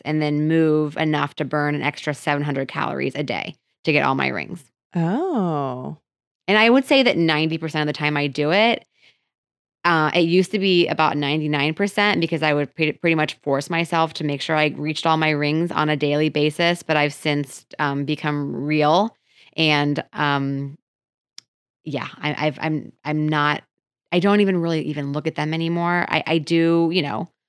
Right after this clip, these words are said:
Speaker 1: throughout the day, I'll look at 'em just to see how I'm doing. But at the end of the day, if I'm not even close, I just don't care.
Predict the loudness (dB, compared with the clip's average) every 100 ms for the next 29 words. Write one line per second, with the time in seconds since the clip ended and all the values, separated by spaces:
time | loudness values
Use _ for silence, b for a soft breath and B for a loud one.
0 | _ _ -2 4 4 4 4 4 4 4
1 | 2 2 0 0 -4 -4 -2 0 0 0
2 | 0 -2 -2 -2 -4 -2 0 0 0 0
3 | 0 4 4 2 0 0 0 0 -2 -4
4 | -4 0 2 0 -4 -20 _ _ _ _
5 | _ _ _ _ -6 -4 -4 -6 -6 -4
6 | -4 -6